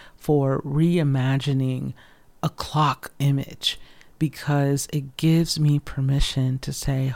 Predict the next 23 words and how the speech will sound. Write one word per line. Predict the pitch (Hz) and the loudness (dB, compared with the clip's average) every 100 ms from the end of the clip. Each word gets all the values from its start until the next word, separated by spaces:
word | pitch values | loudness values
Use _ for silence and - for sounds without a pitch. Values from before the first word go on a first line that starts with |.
| - | -8
"Let's | 175 135 170 180 - - - - - - | -4 0 0 -2 -2 -4 -6 -20 -14 -2
just | 165 - - | 0 0 -2
take | - 151 156 - _ | 0 0 -2 -10 _
a | 147 | 0
moment | 139 131 127 143 135 127 - - _ _ _ _ | 2 2 2 2 0 -2 -8 -16 _ _ _ _
to | 175 | 0
think | 160 - 165 190 196 | 0 0 2 4 2
about, | 151 135 131 - _ _ _ _ - | -2 -4 -6 -12 _ _ _ _ 2
is | 196 233 - | 4 4 2
this | 208 208 220 | 0 2 2
a | |
moment | 208 208 208 160 - - _ - _ - | 4 4 4 2 -2 -18 _ -20 _ -4
where | - | -2
I | 160 165 185 | 2 4 4
need | 180 | 4
to | 170 | 2
be | 175 | 0
worried | 170 165 170 170 | 0 0 2 0
about | 147 139 | -2 -6
time?" | - 156 165 143 131 - _ - | -4 0 2 0 -4 -16 _ -6
Because | 156 156 175 - | -4 0 0 0
absolutely, | - 190 196 190 190 - - 151 139 | 2 2 2 -2 -2 -2 0 0 0
there | - 151 | 0 0